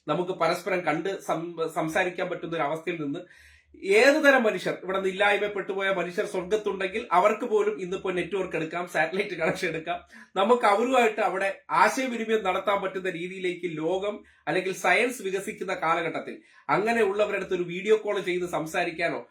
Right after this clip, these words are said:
അല്ലെങ്കിൽ അവരുടെ അനുഭവത്തെക്കുറിച്ച് ഒന്ന് ഫോൺ ചെയ്ത് സംസാരിക്കാനോ പറ്റുന്ന കാലഘട്ടത്തിൽ മാത്രമേ ആ പറയുന്നതെല്ലാം കെട്ടുകഥകൾക്കപ്പുറം യാഥാർത്ഥ്യമാണെന്ന് നമുക്ക് വിലയിരുത്താൻ പറ്റൂ. അതുകൊണ്ട് നിങ്ങൾ പറയ-, നിങ്ങളോട് പറയാനുള്ളത്, ഒരു വിശ്വാസത്തിന്റെ പുറത്ത് നിങ്ങൾ വലിച്ചെറിയുന്ന കാശുകളുണ്ട്,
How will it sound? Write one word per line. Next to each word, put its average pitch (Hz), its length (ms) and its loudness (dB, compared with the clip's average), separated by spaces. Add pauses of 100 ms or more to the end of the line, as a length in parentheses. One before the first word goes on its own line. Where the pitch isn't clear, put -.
(140)
അല്ലെങ്കിൽ 180 240 2
അവരുടെ 202 240 4
അനുഭവത്തെക്കുറിച്ച് 196 680 0
ഒന്ന് 185 100 -6
ഫോൺ 208 360 -2
ചെയ്ത് 226 220 -4
സംസാരിക്കാനോ 180 640 -4
പറ്റുന്ന 170 340 -6
കാലഘട്ടത്തിൽ 160 580 -2
മാത്രമേ 143 500 -6 (300)
ആ 214 280 10
പറയുന്നതെല്ലാം 170 800 2 (160)
കെട്ടുകഥകൾക്കപ്പുറം 180 1200 0 (140)
യാഥാർത്ഥ്യമാണെന്ന് 170 800 2
നമുക്ക് 143 180 -8
വിലയിരുത്താൻ 139 420 -4
പറ്റൂ. 120 160 -6
അതുകൊണ്ട് 160 420 -2 (320)
നിങ്ങൾ 180 380 4
പറയ-, 160 280 4
നിങ്ങളോട് 180 340 0
പറയാനുള്ളത്, 156 600 2 (420)
ഒരു 156 120 -2
വിശ്വാസത്തിന്റെ 208 680 2
പുറത്ത് 160 480 -2
നിങ്ങൾ 160 280 -2
വലിച്ചെറിയുന്ന 160 580 -2
കാശുകളുണ്ട്, 139 760 -2